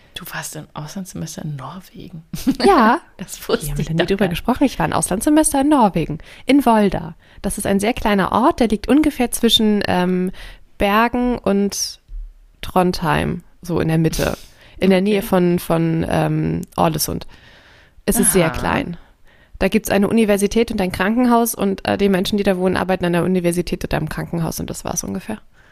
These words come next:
Speaker 1: Ah,
Speaker 2: Aber
Speaker 1: okay.
Speaker 2: die Uni ist eine Partneruni von, von meiner Hochschule gewesen. Und dann war ich da von Anfang Januar bis Ende Mai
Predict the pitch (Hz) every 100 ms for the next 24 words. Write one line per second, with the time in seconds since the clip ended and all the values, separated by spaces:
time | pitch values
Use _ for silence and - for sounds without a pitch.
0 | _ _ _ _ _ - - 233 202 175
1 | 170 175 175 - 196 180 170 170 165 -
2 | 170 170 165 160 160 156 156 160 151 156
3 | 160 160 165 - 180 180 180 185 190 -
4 | - _ _ _ _ _ 185 170 160 160
5 | 160 - 156 - 160 160 160 - 165 165
6 | 165 165 165 165 170 165 170 - - 170
7 | 170 175 -